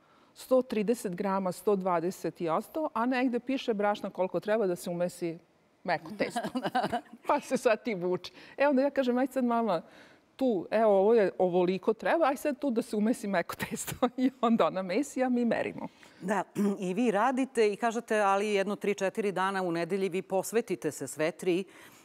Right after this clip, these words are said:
Speaker 2: <clears throat> proizvođenju, e, tih klipova koje možemo gledati pod imenom Mama Buba na, em,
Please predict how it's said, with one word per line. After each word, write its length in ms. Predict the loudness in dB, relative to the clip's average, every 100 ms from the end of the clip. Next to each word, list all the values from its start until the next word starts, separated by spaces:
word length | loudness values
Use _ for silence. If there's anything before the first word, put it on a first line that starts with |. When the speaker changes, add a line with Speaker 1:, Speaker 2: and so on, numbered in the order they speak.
| _ -2
Speaker 2:
<clears throat> 360 | 2 4 2
proizvođenju, 680 | 2 0 2 0 2 2 0 -4 -18 -20 _
e, 180 | -4 -4
tih 260 | -2 -4 -4
klipova 520 | -4 -4 2 2 2
koje 220 | 2 0
možemo 340 | 2 0 -2 -4
gledati 600 | 0 0 -2 -2 -4 -4 -6
pod 140 | -6
imenom 280 | -4 -4 -2
Mama 240 | -2 -2
Buba 320 | -4 -4 -4
na, 220 | -4 -4 -6 -12 -20 -18 -6
em, 540 | -2 0 0 -2 -8